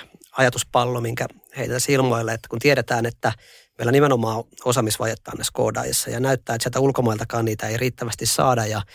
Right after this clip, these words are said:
ja, ja tiedetään myös se, että näitä koodaamisen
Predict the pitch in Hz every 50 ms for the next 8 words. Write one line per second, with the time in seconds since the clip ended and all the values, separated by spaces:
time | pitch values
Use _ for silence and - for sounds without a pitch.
0 | - - - - - - _ _ _ _ - 117 120 - - 131 120 143 139 127
1 | 131 - 127 120 120 120 117 - - 156 147 123 120 113 - 127 120 120 117 -
2 | - 139 135 123 123 123 123 113 - 127 113 113